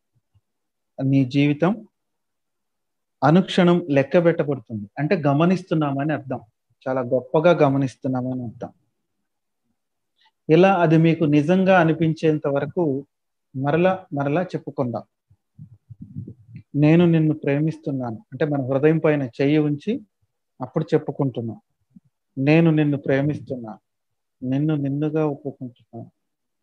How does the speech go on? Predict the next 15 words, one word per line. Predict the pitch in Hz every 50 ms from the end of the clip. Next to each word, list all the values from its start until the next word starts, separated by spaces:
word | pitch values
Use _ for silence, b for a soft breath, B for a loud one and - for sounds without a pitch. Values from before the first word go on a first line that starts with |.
| -
దివ్యమైన | 120 123 135 131 139 147 147 147 147 151 151 156
నా | 147 139 135
హృదయమా, | 123 120 120 123 120 131 135 135 131 135 147 175 - - - - _ _ _ _ _ _ -
నీవు | 139 139 147 147 147
చాలా | 147 - 165 - - 160 170 185
గొప్పదానివి. | 165 139 147 135 131 - - 165 160 160 156 - 113 110 - - - - _ _ _ _ _ _ _ _ _ _ _ _ _ _ _ _ _ _ 156
నీ | 160 170
యొక్క | 170 170 170 170 170
ప్రతి | 160 - 151 151 - 220 208
క్షణము | 220 - - 214 196 202 214 220 220 220
లెక్కించబడుతుంది. | 202 170 165 - - 208 208 202 208 214 170 165 143 131 - - 127 123 131 _ _ _ _ _ _ _ 117 _ _ _ _ _ _ _ _ _ _ _ _ _ _ _ _ _ _ _ _ _ _ - - - _ _ - 107 _ _ _ _ _ _ _ _ _ _ _ _ _ _ _ _ _ _ _ _ _ _ _ _ _ _ _ _ _ _ _ -
నేను | 147 156 165 165 165
నీతో | 160 160 170 190 190 - 220 208
commit | 214 - 165 156 175 208 208 208 202
అవుతున్నాను. | 175 165 165 - 147 135 127 117 -